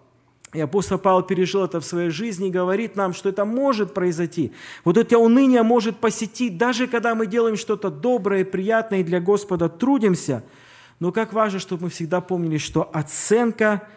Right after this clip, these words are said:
придет все-таки от Бога. Пройдет время, заметят, поощрят, подойдут.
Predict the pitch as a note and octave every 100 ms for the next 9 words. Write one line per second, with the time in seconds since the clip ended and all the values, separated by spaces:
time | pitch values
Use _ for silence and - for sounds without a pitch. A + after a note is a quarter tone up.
0 | _ _ D#3 D#3+ G3+ G3 F3 D#3 D3+ E3+
1 | D#3+ D3 E3 C3 B2+ F#3 G#3 B3+ - A#3
2 | A3+ F3 D3 F#3 G#3+ A3 G#3 B2+ - _
3 | _ _ - - _ _ - F#3 G3+ -
4 | A3 A3 F3+ B2 - E3 G3 G#3+ F3+ F3+
5 | A#2